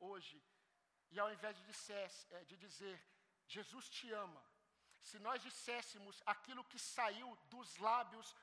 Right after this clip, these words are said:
daquele que tem poder para salvar, e se nós disséssemos, "Aquele que quer vir após mim, negue-se a si mesmo, esteja disposto a tomar a sua cruz, a se humilhar,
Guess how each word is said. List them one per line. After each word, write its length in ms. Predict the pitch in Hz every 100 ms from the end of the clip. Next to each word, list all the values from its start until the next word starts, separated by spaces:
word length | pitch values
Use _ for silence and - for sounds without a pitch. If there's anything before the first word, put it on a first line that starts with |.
| -
daquele 420 | 156 - 240 240
que 120 | -
tem 160 | 226 247
poder 360 | 226 202 240
para 200 | 240 240
salvar, 580 | 226 - 247 160 185 170 - - - - -
e 60 |
se 120 | 185 240
nós 220 | 240 240
disséssemos, 720 | 247 - 226 214 202 180 - -
"Aquele 540 | - 208 - 269 277 262
que 160 | -
quer 300 | - 262 240 202
vir 280 | 208 254 247 - -
após 440 | 226 233 233 175
mim, 380 | 214 247 233 180 - -
negue-se 680 | 175 208 226 262 269 226 -
a 40 |
si 180 | 233 254
mesmo, 480 | 214 220 214 165 143 - -
esteja 380 | 190 - 262 254
disposto 760 | 220 - - 240 240 - 196 - -
a 220 | 220 233 233 - -
tomar 500 | 240 214 214 240 220 -
a 80 |
sua 360 | 202 - 254 247
cruz, 480 | - 220 233 214 - - -
a 280 | 214 226 -
se 480 | - - - - 277
humilhar, 600 | 285 254 190 208 220